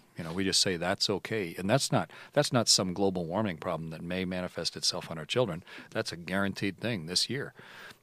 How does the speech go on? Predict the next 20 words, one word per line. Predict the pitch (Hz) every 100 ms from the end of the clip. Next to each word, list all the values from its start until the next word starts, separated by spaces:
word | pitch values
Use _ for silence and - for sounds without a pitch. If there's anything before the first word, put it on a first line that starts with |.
| _
And, | - 87 85 80
uh, | 80 80 78 90
and | 92
that's, | 95 135 - - - _ _ - -
uh, | 85 78 80 123
just | 110 - -
an | 90 87
interesting | 104 - 101 - 87 87 82
thing | 101 90
to | 82
hold | 101 92
up | 90
the | 82
mirror | 82 92 82
and | 78
look | 90 -
at | -
yourself | 80 - 82 -
and | 80
say | - 85